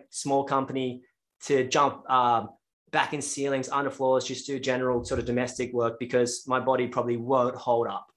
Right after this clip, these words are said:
as well as it used to. I'd be looking for a role off the tools. And so many small companies undersell that, because in five years' time, they will have a role for me off the tools. But was that communicated? Was that, did that passion come across in the interview? Uh, am I buying into something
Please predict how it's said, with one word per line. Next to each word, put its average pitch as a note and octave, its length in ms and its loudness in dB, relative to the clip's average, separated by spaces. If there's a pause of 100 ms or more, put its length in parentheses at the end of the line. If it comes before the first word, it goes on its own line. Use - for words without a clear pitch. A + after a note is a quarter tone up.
(120)
as A2 120 -4
well A#2 120 0
as A2 80 -6
it A2+ 80 -6
used A2 340 -6
to. F#2+ 180 -6 (240)
I'd D3 160 6
be D#3 80 6
looking D3+ 280 4
for C#3+ 100 0
a C#3+ 40 4
role C3+ 280 6
off B2+ 180 0
the - 80 -6
tools. E3 460 2 (300)
And E3+ 260 0
so G#3 300 4
many G#3 240 4
small F#3 340 -2
companies F#3 540 -4
undersell D#3+ 560 0
that, B2 180 -2 (160)
because D#3+ 260 -2
in E3 80 0
five F3 380 4
years' F3 140 4
time, E3 260 0
they D#3 100 0
will D3+ 300 0
have F#3 160 0
a F3 60 2
role C#3+ 240 2
for - 100 -8
me B2+ 60 -2
off B2 100 -8
the A#2+ 80 -14
tools. A#2+ 400 -6
But C#3 180 0
was F#3 140 4
that - 180 -2
communicated? F3 600 2 (240)
Was D#3+ 140 4
that, E3+ 200 2
did F3 100 2
that F3 180 4
passion F3+ 380 2
come F3 160 -2
across E3 360 -2
in D#3+ 120 -4
the D3+ 80 -2
interview? D3 440 0 (280)
Uh, D#3 180 6
am D#3+ 140 4
I F3+ 120 6
buying E3+ 400 4
into E3 160 2
something D3+ 640 0